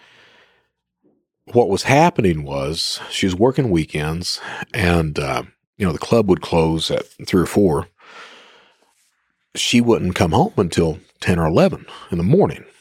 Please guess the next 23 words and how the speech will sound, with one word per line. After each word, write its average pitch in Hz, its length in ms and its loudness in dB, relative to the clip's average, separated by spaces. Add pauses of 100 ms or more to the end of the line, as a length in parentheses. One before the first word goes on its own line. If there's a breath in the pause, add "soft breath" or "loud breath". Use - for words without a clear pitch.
(160)
And 95 260 2
most 135 300 2
of 117 100 -4
the - 60 -8
time 92 280 2
it - 100 2
would 82 120 0
be 85 100 2
a 156 60 2
phone 185 400 -2
call 80 460 -2 (380 loud breath)
saying, 90 440 2
"Come 117 220 2
and 90 120 0
pick - 220 0
me 87 100 0
up. 101 160 -2
I - 80 -2
can't - 280 -6
drive 135 260 -4
home." 170 340 -2 (880)
And, 82 460 -2
uh, 57 220 -6